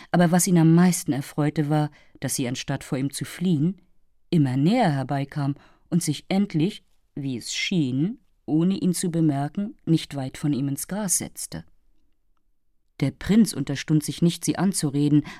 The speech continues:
aber er sah sie mit so durchdringenden, feurigen Blicken an,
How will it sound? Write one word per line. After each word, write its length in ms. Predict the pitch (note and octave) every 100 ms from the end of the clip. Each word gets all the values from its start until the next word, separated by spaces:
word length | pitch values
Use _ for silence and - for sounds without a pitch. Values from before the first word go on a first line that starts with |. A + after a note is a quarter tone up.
| -
aber 220 | E3+ D#3+
er 180 | - D#3
sah 340 | C3+ F3 F#3
sie 160 | C#3+ C#3+
mit 180 | C#3 B2+
so 160 | D3
durchdringenden, 840 | C#3 C#3+ - D#3 E3+ D3+ B2+ C3 C3
feurigen 580 | - E3+ D3+ C3+ C3+ C3+
Blicken 340 | E3 E3+ D3
an, 260 | D3+ D3+